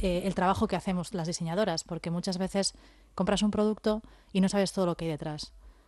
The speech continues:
Comprándolo en Chic Market Bilbao a diseñadoras locales que lo producen aquí, vas a conocer también la historia de cada producto y cada persona que hay detrás y todo el movimiento que se genera para que tú te lleves un regalo, ¿no?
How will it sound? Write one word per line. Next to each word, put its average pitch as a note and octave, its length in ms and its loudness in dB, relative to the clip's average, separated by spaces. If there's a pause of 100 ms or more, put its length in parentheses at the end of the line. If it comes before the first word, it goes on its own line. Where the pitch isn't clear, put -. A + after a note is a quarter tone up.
(160)
Comprándolo G3+ 760 6
en G3+ 100 4
Chic G#3+ 160 0
Market G#3 260 0
Bilbao G3+ 400 4
a D#3+ 200 0
diseñadoras E3+ 500 0
locales G3 400 0
que - 80 -8
lo D#3 80 -2
producen F3 380 -2
aquí, G#3+ 340 -4 (460)
vas F3+ 180 2
a G#3 60 0
conocer G3+ 260 2
también G3 220 0
la G3+ 40 4
historia G3+ 220 0
de G3 80 2
cada F3 160 2
producto F#3 320 0
y A#3 60 0
cada E3 180 0
persona G3+ 360 0
que G3+ 100 -2
hay - 20 0
detrás G#3+ 500 0
y F#3 100 -6
todo F3+ 260 -2
el F#3+ 80 0
movimiento G3 460 0
que G3+ 100 0
se F#3+ 120 0
genera G3+ 300 2
para F3 280 -2
que E3 100 -8
tú E3+ 100 -10
te F3+ 80 -4
lleves F3 240 -2
un D#3+ 80 -2
regalo, D3+ 380 -6
¿no? E3+ 160 -8